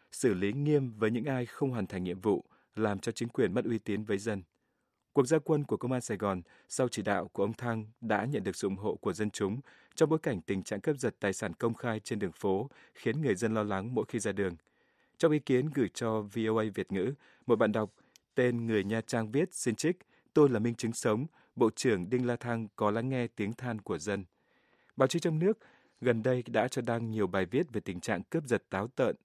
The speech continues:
và liều lĩnh ở Sài Gòn. Số liệu của Công an thành phố cho biết năm hai nghìn không trăm mười lăm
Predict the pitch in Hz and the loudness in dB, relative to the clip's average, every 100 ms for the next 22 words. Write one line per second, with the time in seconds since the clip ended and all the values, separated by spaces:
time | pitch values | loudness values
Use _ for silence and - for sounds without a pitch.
0 | - 98 95 92 92 95 143 87 104 90 | -6 -2 0 -2 -2 -4 -6 -8 -6 -4
1 | 92 85 - _ _ _ _ - 185 180 | -4 -4 -12 _ _ _ _ 2 6 6
2 | 101 95 123 127 117 101 - 101 131 139 | 4 0 -2 -2 -4 -6 -2 -2 0 -2
3 | 170 131 123 117 113 90 - 113 107 120 | -2 -2 -4 -2 -2 -4 -6 -8 -6 -6
4 | 107 104 87 98 110 | -4 -2 -2 -4 -6